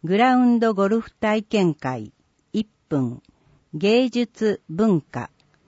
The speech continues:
第四十六回岸和田フレンドシップコンサート。ほか。三分。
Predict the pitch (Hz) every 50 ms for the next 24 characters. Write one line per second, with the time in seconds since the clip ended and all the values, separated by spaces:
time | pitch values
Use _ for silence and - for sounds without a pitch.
0 | _ _ _ _ _ _ _ - 208 240 240 196 165 - - - 208 240 247 240
1 | 226 185 160 170 156 151 147 139 143 143 147 - _ _ - 185 170 151 135 143
2 | - _ _ _ _ _ _ - 190 - - - 240 220 220 214 208 196 196 190
3 | 190 - 208 196 226 240 247 247 240 240 233 233 - - - _ _ - 226 214
4 | - - 214 208 196 - - - 156 131 127 123 - _ - 113 107 - _ _
5 | _ - - - 151 143 - - 165 160 - _ _ _ _ _ _ _ - -
6 | - 226 220 196 175 - _ - 135 120 120 123 -